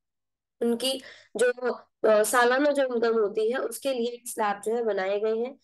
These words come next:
और ये new regime के according जो है चलेगा। अब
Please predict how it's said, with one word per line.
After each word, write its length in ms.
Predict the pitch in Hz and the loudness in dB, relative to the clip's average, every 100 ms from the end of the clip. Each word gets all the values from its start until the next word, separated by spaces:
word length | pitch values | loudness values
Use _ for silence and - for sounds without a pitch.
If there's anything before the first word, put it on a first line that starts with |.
| _ - 233 | _ -8 -4
और 120 | 226 | -2
ये 100 | 254 | -2
new 220 | 262 254 | -2 -2
regime 600 | 269 262 233 220 208 226 | -2 -4 -4 -2 -2 -2
के 60 | 220 | -4
according 500 | 233 220 202 208 220 | -4 -2 -2 -2 -4
जो 160 | 214 208 | -6 -6
है 260 | 220 302 - _ - | -6 -6 -12 _ -6
चलेगा। 640 | 240 233 233 180 160 - _ _ _ _ _ _ _ _ _ _ _ _ _ - | -2 -2 -2 -2 -4 -8 _ _ _ _ _ _ _ _ _ _ _ _ _ -6
अब 160 | 277 | -6